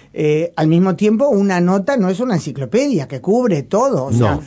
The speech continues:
Speaker 1: yo puedo, ¿verdad?, abrir opinión sobre un tema determinado. Sé que yo lo hago, y gracias por tus palabras, Jaime, con,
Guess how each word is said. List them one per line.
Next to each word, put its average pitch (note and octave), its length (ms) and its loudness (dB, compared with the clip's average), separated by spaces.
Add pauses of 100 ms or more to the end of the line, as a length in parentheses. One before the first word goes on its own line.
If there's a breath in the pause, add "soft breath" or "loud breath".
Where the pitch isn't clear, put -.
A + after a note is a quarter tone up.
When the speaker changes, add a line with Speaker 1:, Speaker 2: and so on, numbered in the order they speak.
(160 loud breath)
Speaker 1:
yo E3 180 -2
puedo, A3 260 2
¿verdad?, G#3 520 0
abrir E3+ 260 0
opinión D#3 320 -2
sobre C3+ 220 -6
un C#3 100 -4
tema E3+ 220 0
determinado. A#3+ 580 0 (260 loud breath)
Sé G#3+ 300 -2
que C#3+ 120 -6
yo D3+ 160 -8
lo D3 120 -2
hago, D#3+ 260 0
y C#3+ 80 -4
gracias D3+ 320 -2
por C3 140 -6
tus A#2 100 -10
palabras, D3+ 400 0
Jaime, E3 300 0
con, D3+ 220 -8